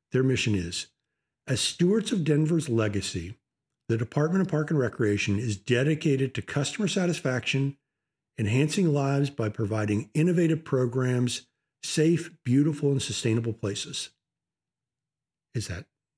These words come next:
addressing the why question? I think it is. I also think it's a little wordy. One of the most challenging things to do is to develop a mission statement,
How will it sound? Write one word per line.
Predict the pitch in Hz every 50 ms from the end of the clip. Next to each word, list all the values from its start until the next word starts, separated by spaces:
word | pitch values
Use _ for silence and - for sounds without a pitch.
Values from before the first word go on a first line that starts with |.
| _ _ _
addressing | - 113 123 117 101 - 139 123
the | 117
why | 110 139 151
question? | 151 - 208 180 - - 233 233 233 - _ _ _ _ _ _ _ _ _ _ _ _ _ _ _ _ _ _ _ _ _ _ _ _ _ _ _ _
I | -
think | - - 123 110
it | 165 196
is. | 262 185 - - - - - - _ _ _ _ _ _ _ _ _ _ _ _ _
I | 302 349
also | 403 285 - 247
think | 196 240 220 240
it's | - -
a | 240
little | 220 220 226 226 208
wordy. | 196 220 208 156 107 90 - - _ _ _ _ _ _ _ _ _ _ _ _ _ _ _ _ _ _ _ _ _
One | 123 120 139 170 202
of | 226 214
the | 190
most | 175 160 135 - -
challenging | - - 165 170 185 202 208 190 - 220 208 185
things | 190 196 180 175 165 -
to | - 156
do | 131 143 139 117 101 95 95 113 - - _
is | - 131 123 123 117 120
to | - 127
develop | 117 110 123 110 107 127 131 139 156 160 151
a | - 143
mission | 127 123 127 117 - - 123 110
statement, | - - - 123 110 110 110 104 107 107 -